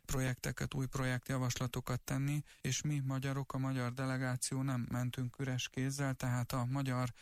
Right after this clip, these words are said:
epidemiológiai hálózat egyfajta kiterjesztett, újra tervezett modelljét ajánlottuk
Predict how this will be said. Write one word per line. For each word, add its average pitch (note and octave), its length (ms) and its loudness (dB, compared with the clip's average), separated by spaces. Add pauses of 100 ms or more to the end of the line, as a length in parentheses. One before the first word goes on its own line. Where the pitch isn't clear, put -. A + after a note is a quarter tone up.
(140)
epidemiológiai B2+ 1200 0
hálózat B2 800 0 (340)
egyfajta C3 500 -2
kiterjesztett, A#2+ 840 0
újra B2+ 240 0
tervezett B2 560 -2
modelljét B2+ 580 0
ajánlottuk B2+ 720 0